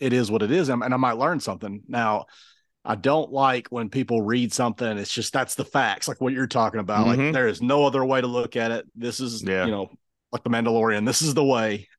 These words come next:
Speaker 1: And
Speaker 2: <laughs>
Speaker 1: there is no, uh, there's no other option.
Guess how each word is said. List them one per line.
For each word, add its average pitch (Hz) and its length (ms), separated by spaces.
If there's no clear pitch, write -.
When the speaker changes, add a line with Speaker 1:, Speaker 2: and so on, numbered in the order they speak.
Speaker 1:
And 107 460
Speaker 2:
<laughs> - 760
Speaker 1:
there 113 220
is 110 240
no, 113 480
uh, 101 400
there's 101 220
no 123 320
other 113 220
option. 107 480